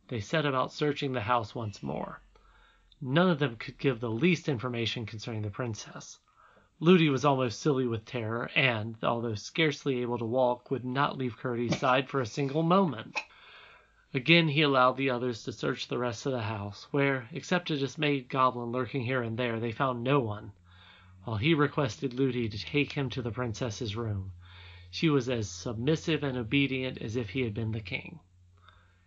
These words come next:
He found the bedclothes tossed about, and most of them on the floor,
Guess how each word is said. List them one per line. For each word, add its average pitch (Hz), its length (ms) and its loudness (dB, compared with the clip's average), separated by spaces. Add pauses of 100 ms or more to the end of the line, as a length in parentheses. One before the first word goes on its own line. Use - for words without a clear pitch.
(340)
He 131 120 -8
found 156 300 -2
the 151 60 -2
bedclothes 127 760 -4
tossed 113 380 -4
about, 107 460 -4 (380)
and 104 140 -6
most 123 300 0
of 143 40 0
them 127 120 2
on 120 160 0
the 113 80 -4
floor, 101 480 -6